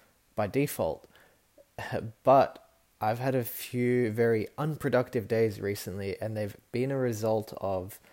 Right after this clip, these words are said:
something that I actually anticipated, but the, uh, contingency plan,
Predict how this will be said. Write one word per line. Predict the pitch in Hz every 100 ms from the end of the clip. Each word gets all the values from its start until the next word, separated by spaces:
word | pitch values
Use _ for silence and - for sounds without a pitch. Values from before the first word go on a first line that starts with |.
| - _ -
something | - 156 196
that | 175
I | 151
actually | 123 131 - 139 120
anticipated, | 110 - 151 147 - 98 92 104 143 - - - _ _ -
but | 120 113 123 110 98 - _
the, | 127 110 113 110 107 107 104 101 - _ _ _ _ - -
uh, | 117 104 -
contingency | 135 123 151 147 151 143 135
plan, | - 131 117 117 143